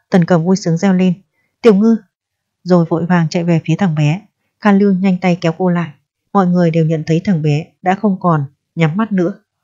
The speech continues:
nó đang tròn mắt nhìn họ cười. Tiểu Ngư nhẹ nhàng hỏi, "Sao anh chị lại đi thế? Chẳng lẽ anh chị không thể ở thêm mấy ngày chơi với em được sao?" Bốn người lạnh xương sống, còn Tiểu Ngư ngạc nhiên nhìn họ.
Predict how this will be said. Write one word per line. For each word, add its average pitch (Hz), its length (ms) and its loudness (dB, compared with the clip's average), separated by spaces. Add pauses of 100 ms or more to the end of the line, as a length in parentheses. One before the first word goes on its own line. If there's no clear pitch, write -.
(120)
nó 185 120 4
đang 190 180 -2
tròn 165 240 -2
mắt 214 180 -4
nhìn 165 160 0
họ 143 180 -6
cười. 147 260 -2 (560)
Tiểu 185 120 2
Ngư 190 140 0
nhẹ 180 180 -2
nhàng 165 220 -2
hỏi, 156 160 -4 (320)
"Sao 226 140 -2
anh 214 120 0
chị 202 200 -10
lại 185 140 -2
đi 196 200 -6
thế? 220 200 -6 (400)
Chẳng 175 180 -2
lẽ 165 60 -2
anh 202 200 -2
chị - 300 -6
không 214 240 -8
thể 196 160 -2
ở 160 300 -2
thêm 196 200 -2
mấy 180 120 0
ngày 190 260 -2
chơi 196 140 -2
với 185 120 -4
em 196 160 -2
được 180 120 -4 (100)
sao?" 185 140 -6 (640)
Bốn 190 160 2
người 196 140 2
lạnh 160 160 -2
xương 175 180 -4
sống, 165 300 -4 (360)
còn 185 160 2
Tiểu 165 160 -2
Ngư 190 260 0
ngạc 170 140 -2
nhiên 175 220 0
nhìn 160 140 0
họ. 156 320 -4